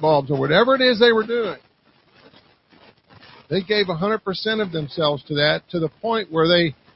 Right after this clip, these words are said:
endured mocking and, and all kinds of ridicule, and "You'll never do anything, and you're not gonna succeed at that." And they just kinda shrugged it off and said, "Yeah, you're entitled to your opinion."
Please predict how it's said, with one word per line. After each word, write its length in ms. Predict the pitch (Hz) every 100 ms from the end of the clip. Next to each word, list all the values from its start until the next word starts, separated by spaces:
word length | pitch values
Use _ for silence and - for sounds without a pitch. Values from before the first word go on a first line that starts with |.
| _ 190
endured 520 | 190 175 196 175 139 - - _ _ _ -
mocking 1000 | 165 196 214 214 220 202 202 202 202 185
and, 260 | 143 127 123 _ _ _ _ _ _ _
and 120 | 147
all 160 | 175 208
kinds 320 | 196 208 196
of 120 | 165
ridicule, 720 | 185 220 202 - 214 208 202 190
and 100 | 165
"You'll 220 | 226 277
never 260 | 277 269 254
do 220 | 262 254
anything, 460 | 247 226 247 247
and 120 | 233 220
you're 160 | 294
not 220 | 311 262
gonna 140 | 254 226
succeed 560 | - 214 - 226 220
at 100 | 208 -
that." 320 | 208 208 185 _ _ - _ _ _ _ _ _ _ _ _ _ - - -
And 120 | 151
they 120 | 170
just 280 | 170 180 160 - _ _ _ _ _ _ _ _ _ _ _ _
kinda 220 | 160 156
shrugged 360 | - 170 170 165
it 80 | 165
off 260 | 185 185
and 120 | 165
said, 240 | 160 160 151 - _ _ _ _
"Yeah, 260 | 185 208 185 - _ _ _ _
you're 140 | 170 185
entitled 340 | 175 180 175
to 40 |
your 120 | 170 170
opinion." 420 | 165 156 165